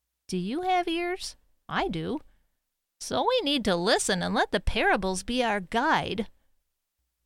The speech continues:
It's very interesting that the lesson of the weeds is every bit as important today as it was back when Jesus first told it.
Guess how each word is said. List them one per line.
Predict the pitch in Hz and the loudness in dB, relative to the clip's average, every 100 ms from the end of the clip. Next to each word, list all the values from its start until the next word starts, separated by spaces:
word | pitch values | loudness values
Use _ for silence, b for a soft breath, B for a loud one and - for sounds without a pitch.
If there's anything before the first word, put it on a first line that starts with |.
| _ - | _ -12
It's | 175 - | -10 -8
very | 165 196 196 190 | -4 -2 -2 -2
interesting | 214 208 - 175 - 185 180 | 0 0 0 -4 -4 -4 -4
that | 175 165 | -6 -6
the | 185 170 | -6 -4
lesson | 185 269 - 320 302 302 b b 175 | -2 -2 -2 -2 -2 -4 b b -10
of | 165 | -6
the | 165 | -6
weeds | 160 220 175 147 156 - - b b | -4 -2 -2 -4 -6 -8 -10 b b
is | 190 170 - | -4 -4 -4
every | 190 214 294 262 | -4 -2 -4 -2
bit | 208 202 - | -2 -2 -2
as | 180 - | -4 -4
important | 160 - - 247 - 175 | -6 -4 0 0 -2 -6
today | - 208 - 143 156 - | -6 -6 -6 -6 -6 -4
as | 240 - | -2 -2
it | - 151 | -4 -6
was | 151 196 202 | -6 -6 -6
back | - 233 277 254 | -2 -2 -2 -4
when | 247 | -4
Jesus | 226 262 277 302 - | -2 -2 -2 -4 -4
first | 311 330 - | -4 -4 -4
told | - - 320 277 | -6 -4 -2 -4
it. | 156 - | -6 -10